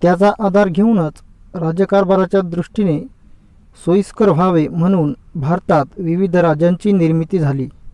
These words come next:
प्रत्येक व्यक्तीला आपल्या राज्याबद्दल अभिमान असतो.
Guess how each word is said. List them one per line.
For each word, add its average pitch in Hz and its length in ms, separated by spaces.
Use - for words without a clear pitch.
प्रत्येक 233 460
व्यक्तीला 185 560
आपल्या 196 440
राज्याबद्दल 170 540
अभिमान 170 400
असतो. 139 320